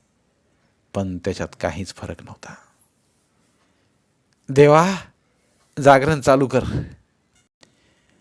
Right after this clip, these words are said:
देवा, गाणी चालू कर खंडोबाची. देवा, अरे हे तुझं जागरण आहे की गोंधळ आहे? चालू कर." लोकांचा गोंधळ वाढू लागला.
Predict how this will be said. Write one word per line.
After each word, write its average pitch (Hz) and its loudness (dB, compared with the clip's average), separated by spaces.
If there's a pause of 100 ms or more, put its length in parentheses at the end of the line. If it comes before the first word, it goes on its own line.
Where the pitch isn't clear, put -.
(520)
देवा, 160 4 (1500)
गाणी 180 8
चालू 202 4
कर 220 4
खंडोबाची. 185 2 (1500)
देवा, 143 8 (720)
अरे 120 2
हे 139 4
तुझं 135 4
जागरण 135 4
आहे 156 8
की 156 2
गोंधळ 156 8
आहे? 160 8 (340)
चालू 175 10
कर." 208 12 (2250)
लोकांचा 104 -4
गोंधळ 98 -6
वाढू 98 -6
लागला. 85 -14